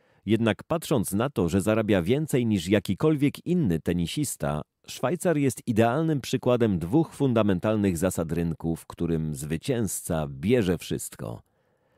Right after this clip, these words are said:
Po pierwsze, niewymownie opłacalnym jest bycie na topie. Po drugie, łatwiej się na szczycie utrzymać niż na niego wejść.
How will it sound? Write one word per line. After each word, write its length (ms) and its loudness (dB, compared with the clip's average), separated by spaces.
Po 120 0
pierwsze, 520 0
niewymownie 680 8
opłacalnym 680 4
jest 220 0
bycie 440 2
na 120 2
topie. 460 -6
Po 120 4
drugie, 480 0
łatwiej 440 4
się 160 2
na 120 2
szczycie 400 2
utrzymać 1000 -2
niż 300 -4
na 140 0
niego 300 2
wejść. 600 -4